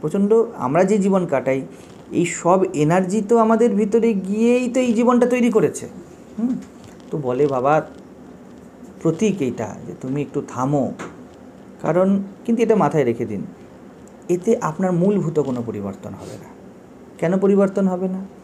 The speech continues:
আপনি কে? আপনার ভিতরে অস-, আসুরিকতা আছে, অপবিত্রতা আছে, তো আপনি খেলেন না একদিন, দুদিন, তিন দিন, তো আপনি ঝিমিয়ে গেলেন।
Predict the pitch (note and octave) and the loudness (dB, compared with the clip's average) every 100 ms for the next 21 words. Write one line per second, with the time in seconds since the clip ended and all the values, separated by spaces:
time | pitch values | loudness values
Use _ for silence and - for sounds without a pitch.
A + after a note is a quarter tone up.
0 | - - - C#3+ D3 F#3 F#3+ G3+ A3 G#3+ | -20 -20 -4 -2 0 0 0 2 0 0
1 | - - - - F#3 G3 C4 A#3 G#3+ G#3+ | -14 -20 -20 -2 -2 2 4 4 4 4
2 | F#3+ D#3 - D3+ E3+ D#3+ B2+ B2 A2+ A2 | 4 4 2 -2 0 -4 -4 -2 -4 -2
3 | C3 D3+ D3 C#3+ A#2+ A2+ A2 - A2+ - | -2 0 -2 -2 -6 -4 -10 -12 -18 -18
4 | - - A#3 G3+ A3 - F3 D#3 A#2+ G#2 | -20 -2 2 4 2 4 4 6 2 -2
5 | - B2+ A2+ A2+ G2 F2+ C#3+ D#3+ D3+ C3+ | -4 -6 -4 -4 -4 -8 0 2 4 2
6 | A#2+ F3 F3 D3+ F#2+ - - - - - | 2 4 4 4 0 -6 -16 -20 -20 -8
7 | - F3 F#3 A#2 C#3 C#3 B2+ A2+ G#2+ | -4 -2 -2 -2 -2 0 0 0 -2